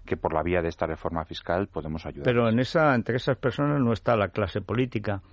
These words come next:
Speaker 2: O sea, cuando llega Mariano Rajoy al poder hay dos millones novecientos mil empleados públicos, dos millones son funcionarios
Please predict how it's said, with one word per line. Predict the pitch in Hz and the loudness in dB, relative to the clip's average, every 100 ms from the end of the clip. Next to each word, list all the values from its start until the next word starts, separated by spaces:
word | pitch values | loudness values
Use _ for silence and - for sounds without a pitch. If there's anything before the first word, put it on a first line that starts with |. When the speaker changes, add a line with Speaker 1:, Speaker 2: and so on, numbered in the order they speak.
| - - | -20 -14
Speaker 2:
O | - | 0
sea, | 113 101 | 2 2
cuando | 104 101 | 2 2
llega | 101 120 123 120 | 2 4 4 4
Mariano | 113 113 120 120 | 4 2 2 2
Rajoy | 110 107 127 | 0 0 2
al | 120 | 2
poder | 110 127 135 143 | 2 2 2 2
hay | 120 | 2
dos | 113 110 | 2 0
millones | 131 117 127 117 101 | 0 2 2 2 0
novecientos | 110 95 - 110 - 95 | -2 -2 -2 -4 -4 -2
mil | 123 110 | 0 0
empleados | 98 104 101 107 | -4 -4 -6 -6
públicos, | - 123 139 170 180 | -4 -4 -2 -6 -6
dos | 104 92 | -6 -4
millones | 104 104 95 | -6 -6 -8
son | - 98 | -10 -10
funcionarios | 110 113 110 123 113 143 160 | -10 -10 -4 -2 0 0 -2